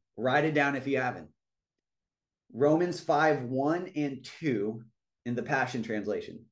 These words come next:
It puts it so well. Do you guys remember? Who remembers the definition of righteousness? It's actually a perfect relationship with God.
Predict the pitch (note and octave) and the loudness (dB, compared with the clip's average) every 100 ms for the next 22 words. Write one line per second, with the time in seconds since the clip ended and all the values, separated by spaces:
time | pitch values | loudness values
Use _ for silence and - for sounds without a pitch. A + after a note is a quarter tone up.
0 | _ _ - A#2+ C#3+ B2+ C3 - - - | _ _ -10 -4 -2 -2 -4 -6 -6 2
1 | C#3 C#3 A2+ - - _ _ _ _ _ | 6 6 6 2 -8 _ _ _ _ _
2 | _ _ _ _ _ _ _ _ _ _ | _ _ _ _ _ _ _ _ _ _
3 | _ _ _ _ _ _ _ _ _ _ | _ _ _ _ _ _ _ _ _ _
4 | _ _ _ _ _ _ _ A2 C3 D3 | _ _ _ _ _ _ _ -6 2 2
5 | C#3+ C#3+ D#3 E3+ E3 D#3 - _ _ _ | 2 2 4 4 4 -2 -12 _ _ _
6 | _ _ D#3+ F3 F3+ F3 E3 D#3+ C#3+ - | _ _ 4 6 6 4 6 4 2 -4
7 | - B2+ C#3+ C#3+ - C#3+ C#3+ D3+ C#3 C3+ | -6 0 6 6 6 2 2 0 -2 -2
8 | B2 A2+ A#2+ A#2+ A2+ - G#2+ G#2+ - - | -4 0 0 0 -6 -12 -14 -16 -18 -20
9 | _ _ _ _ _ _ _ _ _ _ | _ _ _ _ _ _ _ _ _ _
10 | _ _ _ _ _ - - C3 D3+ D#3 | _ _ _ _ _ -20 -4 0 0 2
11 | D#3+ D3 C#3+ A#2 A2 - - E3 D#3 D#3+ | 4 4 2 -2 -4 -8 -4 -2 2 0
12 | D#3 - C3+ B2+ B2 B2 A#2+ G#2+ A2 A2 | 0 -2 0 2 2 0 -4 -4 -4 -2
13 | G#2+ G2+ E2+ | -2 -2 -4